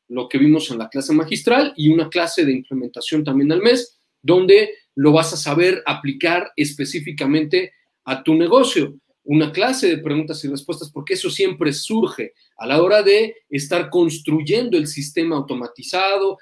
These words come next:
a la hora de estar implementando las estrategias, como en el caso de la, de la entrenamiento de hoy, eh, marketing digital o marketing de, de, de, perdón, marketing de pago, marketing orgánico, y de repente ahí me atoro, de repente no estoy teniendo los resultados que espero.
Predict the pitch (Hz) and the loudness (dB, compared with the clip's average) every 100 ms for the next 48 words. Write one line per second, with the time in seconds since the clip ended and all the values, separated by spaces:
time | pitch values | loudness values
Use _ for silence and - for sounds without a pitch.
0 | _ - 131 156 175 156 135 - 170 180 | _ -2 2 4 4 2 0 -2 -2 -2
1 | - 147 143 127 123 123 160 214 240 185 | -4 -4 -2 -4 -6 -6 -4 0 2 0
2 | 143 147 160 - 175 156 147 - 127 127 | -2 -8 -8 -4 -2 -2 -4 -6 -6 -4
3 | 120 170 160 196 160 117 113 120 117 113 | -4 -6 -2 0 2 -2 -6 -6 -6 -6
4 | 113 113 120 123 151 151 214 262 254 - | -10 -10 -6 0 0 4 6 8 6 0
5 | _ _ _ 170 165 160 160 151 156 151 | _ _ _ 6 8 10 10 6 2 0
6 | 156 135 131 131 185 185 190 139 143 143 | -2 -6 -8 -6 0 2 2 2 0 -2
7 | 147 143 135 135 - _ _ 123 131 131 | -6 0 0 0 -4 _ _ -4 0 2
8 | 131 123 117 - 131 117 117 113 113 113 | 0 -4 -10 -10 -12 -6 -6 -4 -4 -6
9 | 113 113 - 147 160 160 - 147 131 - | -8 -10 -4 2 2 2 0 -2 -2 2
10 | 208 208 165 151 151 - 131 120 117 113 | 4 4 2 0 -2 -4 -4 -4 -10 -12
11 | 113 120 123 170 220 226 240 247 - _ | -12 -10 -4 0 0 2 4 2 0 _
12 | 139 143 175 170 156 156 151 131 - 220 | 0 2 2 0 2 6 6 6 6 6
13 | 226 190 135 131 156 151 147 147 160 151 | 6 4 2 -2 -4 0 0 0 0 -2
14 | 139 151 127 120 - 131 139 - - - | 0 -2 -4 -8 -10 -6 -6 -6 -8 -2
15 | 196 233 | 0 -2